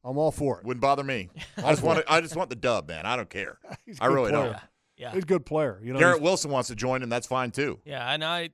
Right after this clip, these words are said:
Speaker 3: I hope the rain stays away. Didn't love the look for Trevor in the rain up in Philadelphia, and Travis Etienne's having his own issues
Speaker 2: Yeah.
Speaker 3: with ball security
Speaker 2: Good
Speaker 3: right
Speaker 2: point.
Speaker 3: now, so wouldn't love that this week. Trevor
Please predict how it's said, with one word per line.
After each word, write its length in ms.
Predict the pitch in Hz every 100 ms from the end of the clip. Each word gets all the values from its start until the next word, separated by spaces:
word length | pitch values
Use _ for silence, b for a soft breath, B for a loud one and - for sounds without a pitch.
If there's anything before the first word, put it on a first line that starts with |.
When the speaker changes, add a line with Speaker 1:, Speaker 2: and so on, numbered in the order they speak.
| -
Speaker 3:
I 60 | 160
hope 180 | 180
the 100 | 170
rain 300 | 170 165 156
stays 340 | 139 - 147 131
away. 340 | 131 123 127
Didn't 340 | 135 175 175 160
love 500 | 170 175 160 - - _ - 160
the 140 | 151
look 340 | 156 151 196 -
for 160 | -
Trevor 400 | 185 - 175 175
in 60 | 170
the 80 | 160
rain 260 | 165 170
up 200 | 160 160
in 80 | 156
Philadelphia, 720 | 135 170 156 147 143 - 156
and 100 | 143
Travis 380 | 131 151 147 -
Etienne's 480 | 147 135 147 147 135
having 180 | 147 139
his 140 | 135
own 200 | 151 156
issues 480 | 139 - 135 120 123
Speaker 2:
Yeah. 200 | 202 196
Speaker 3:
with 60 | 170
ball 140 | 156
security 460 | 156 151 - 165 151
Speaker 2:
Good 40 | 147
Speaker 3:
right 120 | 147
Speaker 2:
point. 100 | 139
Speaker 3:
now, 220 | 139 135
so 300 | 135 - 135
wouldn't 400 | 135 143 196 180
love 240 | 170 175 151
that 260 | 170 180
this 220 | 156 -
week. 240 | 156 165 -
Trevor 560 | - 254 277 240 208